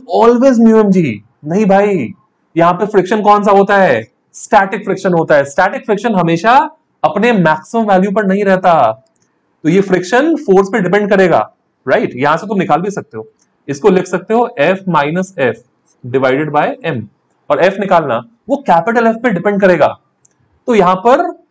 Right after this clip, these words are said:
option सी क्या है? Option सी is not correct। Option D, for a thin walled hollow cylinder, A की value होगी F by two M। thin walled hollow cylinder,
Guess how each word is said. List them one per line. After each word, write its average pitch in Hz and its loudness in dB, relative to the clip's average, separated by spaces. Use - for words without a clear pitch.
option 175 0
सी 226 -4
क्या 233 2
है? 214 0
Option 143 -2
सी 196 -2
is 180 4
not 185 0
correct। 135 -4
Option 240 2
D, 247 2
for 185 4
a 214 0
thin 220 2
walled 208 2
hollow 190 2
cylinder, 160 2
A 214 2
की 233 -2
value 190 0
होगी 185 0
F 151 -8
by 165 0
two 143 -4
M। 117 -8
thin 285 2
walled 214 2
hollow 165 0
cylinder, 117 -6